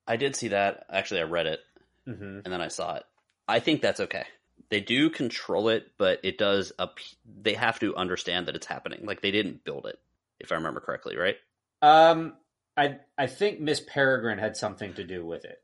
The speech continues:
Speaker 1: Oh, okay.
Speaker 2: Th-, they had to find a day in time where they could just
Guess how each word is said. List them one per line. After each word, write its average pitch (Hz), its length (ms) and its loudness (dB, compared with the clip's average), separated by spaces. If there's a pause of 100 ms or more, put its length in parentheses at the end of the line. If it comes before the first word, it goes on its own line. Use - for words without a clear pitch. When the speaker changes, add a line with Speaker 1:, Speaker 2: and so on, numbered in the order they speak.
(360)
Speaker 1:
Oh, 101 260 2
okay. 82 220 -2 (560)
Speaker 2:
Th-, 151 240 -10
they 147 160 4
had 175 160 6
to 170 80 2
find 147 380 2
a 143 60 2
day 117 420 2
in 123 380 -6
time 107 500 0 (400)
where 113 500 2
they 113 240 0
could 113 220 -4
just 113 260 0